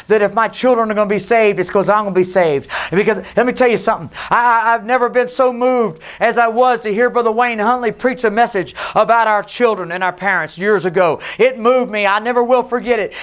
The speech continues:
He pulled scripture, chapter and verse, and, and to prove to you I don't preach other preachers' message, I didn't look it up tonight.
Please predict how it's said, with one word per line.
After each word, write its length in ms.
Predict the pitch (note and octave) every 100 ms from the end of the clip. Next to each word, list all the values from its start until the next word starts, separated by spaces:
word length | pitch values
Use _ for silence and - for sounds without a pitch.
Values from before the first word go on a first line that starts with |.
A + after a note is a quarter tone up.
| -
He 200 | C4 A#3
pulled 340 | - C4 B3
scripture, 440 | - C4+ C4 - G3
chapter 400 | C4+ B3+ B3 A#3+
and 100 | G3+
verse, 280 | B3 A#3
and, 140 | G#3+ - - -
and 140 | G#3+
to 40 | F3
prove 280 | B3+ C4+
to 60 | A#3+
you 120 | B3+
I 140 | B3+ B3+
don't 180 | B3
preach 260 | - C4+ B3
other 160 | C4 B3
preachers' 400 | C4+ C4+ A#3 F#3
message, 300 | C4 A3 G#3+
I 120 | B3+
didn't 180 | C#4 C4+
look 180 | C#4
it 80 | C#4
up 420 | E4+ F#4 - -
tonight. 360 | - G#3 E3+ B2